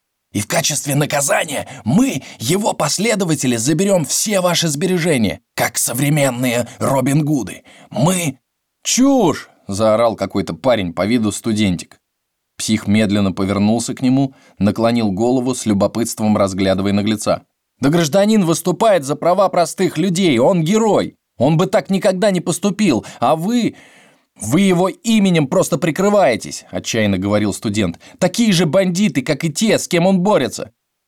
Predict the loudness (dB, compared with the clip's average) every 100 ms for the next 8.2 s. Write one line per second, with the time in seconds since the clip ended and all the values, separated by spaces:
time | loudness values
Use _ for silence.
0 | _ -4 0 4 4 2 2 0 0 -4
1 | -10 -14 _ _ _ _ _ _ -4 -2
2 | 0 2 4 4 2 -2 -4 -2 0 2
3 | 2 0 -6 -16 _ _ _ _ -4 2
4 | 2 2 0 2 2 0 0 -2 -2 -6
5 | 0 0 0 -2 -4 0 0 2 0 2
6 | 2 2 2 2 0 2 4 2 0 -4
7 | -6 -6 -2 0 0 -2 -6 -4 -2 2
8 | 2 0